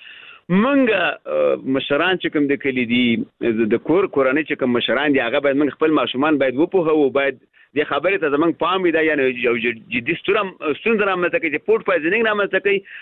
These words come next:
په هغه کې بده خبره دا ده چې د سهالاتو سره سمدستي اسهالات شروع کېږي یو څو، یو څو ساعته وروسته، او د اسهالاتو سره سمدستي افراق-، استفراقات شروع کېږي، کانګې شروع کېږي. که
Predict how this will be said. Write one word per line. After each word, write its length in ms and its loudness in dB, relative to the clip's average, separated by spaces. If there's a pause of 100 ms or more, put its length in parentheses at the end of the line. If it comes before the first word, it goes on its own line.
(140)
په 60 0
هغه 160 2
کې 120 -2
بده 320 0
خبره 360 0
دا 160 0
ده 100 2
چې 160 -2
د 140 0
سهالاتو 440 0
سره 220 0
سمدستي 460 0
اسهالات 440 0
شروع 160 -6
کېږي 220 -8
یو 120 2
څو، 280 -6
یو 260 0
څو 160 0
ساعته 220 0
وروسته، 340 0 (440)
او 100 2
د 60 2
اسهالاتو 520 0
سره 220 0
سمدستي 500 0
افراق-، 560 -2
استفراقات 600 -2
شروع 180 0
کېږي، 340 -2
کانګې 300 0
شروع 160 0
کېږي. 220 -2 (540)
که 80 -2